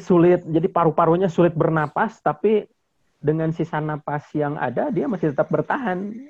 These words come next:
dengan situasi itu kan, eh, salah ya, harusnya bisa bangkit. Nah, memang ada dua cara untuk menghadapi itu,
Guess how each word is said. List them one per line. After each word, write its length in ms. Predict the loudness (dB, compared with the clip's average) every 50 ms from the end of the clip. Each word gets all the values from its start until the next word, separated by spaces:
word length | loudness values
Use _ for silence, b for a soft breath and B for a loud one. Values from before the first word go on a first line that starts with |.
| _ -6
dengan 240 | -2 -2 0 0 -2
situasi 400 | -2 -2 0 0 0 0 -2 -8 -8 -8
itu 80 | -10
kan, 240 | -10 -10 -10 -10 -12 -14 _ _ _ _ _ _ _ _ _ -14
eh, 480 | -10 -8 -8 -8 -8 -10 -12 -16 -18 -14
salah 400 | -10 -6 -4 -2 -2 -2 -2 -2
ya, 240 | -2 -2 -4 -4 -6 -10
harusnya 400 | -10 -10 -10 -8 -8 -8 -8 -8
bisa 240 | -6 -8 -8 -8 -8
bangkit. 480 | -6 -6 -6 -8 -8 -10 -10 -12 -12 _ _ _ _ _ _ _ _ -20 -16 -8 -4
Nah, 100 | -2 0
memang 300 | 2 2 2 2 2 2
ada 180 | 2 2 2 2
dua 240 | 4 4 4 4 2 0
cara 440 | -2 -2 -2 0 0 0 0 0 -2 -4
untuk 240 | -6 -6 -6 -6
menghadapi 640 | -6 -6 -6 -4 -4 -2 -4 -4 -4 -6 -8 -8 -8
itu, 320 | -8 -6 -4 -4 -4 -4